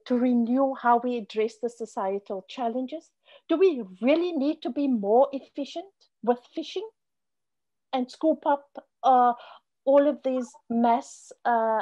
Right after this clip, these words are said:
um, species and destro-, destroy the environment? Do we need all the big hotels? I think it's time that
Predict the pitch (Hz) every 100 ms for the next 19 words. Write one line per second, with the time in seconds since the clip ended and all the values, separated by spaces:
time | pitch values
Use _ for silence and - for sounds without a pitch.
0 | - 220 214 214 240 - - 277 285 294
1 | 294 - 240 233 233 - - 262 262 -
2 | - 254 - 269 262 247 247 240 240 _
3 | - 262 254 247 269 285 403 - _ -
4 | - - 277 269 226 208 240 320 349 -
5 | 285 277 240 254 262 302 262 254 285 294
6 | 370 - _ _ _ _ - - _ -
7 | 247 285 269 269 - - 254 247 247